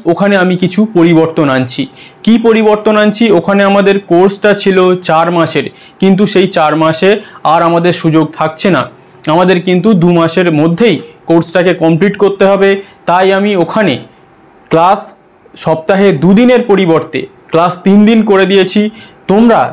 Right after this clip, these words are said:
যারা এখনও অ্যাডমিশন নাওনি এবং তোমরা মনে করছো যে ইংলিশে তোমরা ভীত, ইংলিশটা তোমরা কি করবে বুঝতে পারছো না, তাহলে আমি তোমাদের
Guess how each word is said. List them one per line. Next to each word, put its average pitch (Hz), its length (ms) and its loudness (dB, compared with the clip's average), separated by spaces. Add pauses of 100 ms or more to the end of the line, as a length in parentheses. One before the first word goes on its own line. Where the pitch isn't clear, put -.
(120)
যারা 160 160 0 (120)
এখনও 208 320 -4
অ্যাডমিশন 180 480 -2 (100)
নাওনি 196 340 2 (160)
এবং 185 140 2 (120)
তোমরা 190 220 0 (120)
মনে 185 220 2
করছো 208 340 0 (140)
যে 214 80 2 (120)
ইংলিশে 196 340 2 (100)
তোমরা 202 200 2 (140)
ভীত, 202 200 -2 (640)
ইংলিশটা 214 420 2 (100)
তোমরা 208 200 0 (100)
কি 208 80 0 (100)
করবে 202 240 2 (140)
বুঝতে 185 260 -2 (140)
পারছো 160 300 -2 (100)
না, 147 60 0 (380)
তাহলে 180 320 2
আমি 180 200 -4
তোমাদের 170 320 0